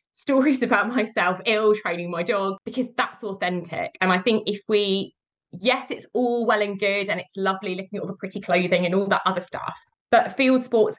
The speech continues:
is authentic. There is nothing glamorous about trudging around in a field with boots covered in mud,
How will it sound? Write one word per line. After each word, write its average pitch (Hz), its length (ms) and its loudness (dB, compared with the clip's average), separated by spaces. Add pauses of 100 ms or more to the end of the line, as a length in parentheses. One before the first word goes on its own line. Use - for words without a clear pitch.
(100)
is 208 160 2
authentic. 196 400 0
There 233 120 4
is 220 120 -6
nothing 214 500 -2
glamorous 175 640 -4
about 160 240 -6
trudging 196 360 -4
around 180 280 0
in 175 100 -6
a 175 80 -10
field 165 500 -4 (400)
with 185 340 0
boots 214 320 -2
covered 180 380 -4
in 170 180 -2
mud, 160 360 -4